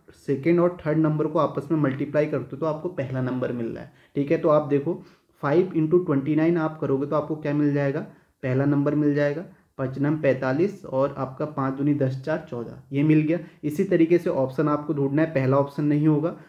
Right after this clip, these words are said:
और सेकेंड ऑप्शन को अगर आप चेक करते हो, चौदह इंटू सोलह करते हो तो आप देखोगे सोलह चौको चौंसठ की चार,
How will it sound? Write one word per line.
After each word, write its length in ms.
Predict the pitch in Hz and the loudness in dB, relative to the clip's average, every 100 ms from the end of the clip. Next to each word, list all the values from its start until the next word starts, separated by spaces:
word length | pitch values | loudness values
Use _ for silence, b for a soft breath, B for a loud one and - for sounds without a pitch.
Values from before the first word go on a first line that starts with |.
| B | B
और 100 | 139 139 | -6 -2
सेकेंड 380 | - 143 190 | 0 0 2
ऑप्शन 280 | 175 160 170 | 2 2 -2
को 100 | 160 | 0
अगर 160 | 156 156 | 0 2
आप 160 | 160 - | 0 -2
चेक 180 | 151 151 | -4 -4
करते 240 | 135 151 | -6 -4
हो, 40 | |
चौदह 340 | 156 143 127 151 | -4 0 2 2
इंटू 240 | 147 147 156 | 0 -2 -4
सोलह 320 | 143 131 147 | 0 0 0
करते 280 | 147 - 135 | -2 -4 -6
हो 60 | |
तो 100 | 131 | -2
आप 120 | 139 131 | -4 -2
देखोगे 340 | 127 127 139 | -4 -2 -2
सोलह 280 | 151 135 139 | -2 -4 -4
चौको 260 | 139 - 139 | -6 -6 -4
चौंसठ 380 | 135 127 131 131 | -4 -4 -6 -6
की 120 | 135 | -10
चार, 440 | 131 127 135 208 | -6 -4 -4 -6